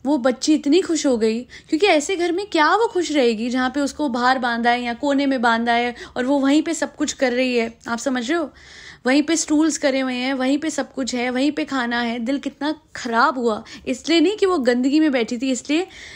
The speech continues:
कि ये बच्ची तो खेलना डिजर्व करती थी। ये बच्चे बहुत अच्छी लाइफ डिजर्व करते हैं, चाहे वो स्ट्रे फरीज हो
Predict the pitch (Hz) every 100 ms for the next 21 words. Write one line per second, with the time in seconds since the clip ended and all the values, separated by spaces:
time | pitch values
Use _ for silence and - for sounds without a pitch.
0 | - 294 339 269 269 320 359 - 339 392
1 | 466 339 285 269 226 226 214 220 214 -
2 | _ _ - - - - 262 302 269 -
3 | - 349 381 285 311 339 262 - 359 294
4 | 285 262 247 233 240 226 202 - 220 208
5 | 208 269 254 330 285 339 330 - 254 277
6 | 302 311 330 339 370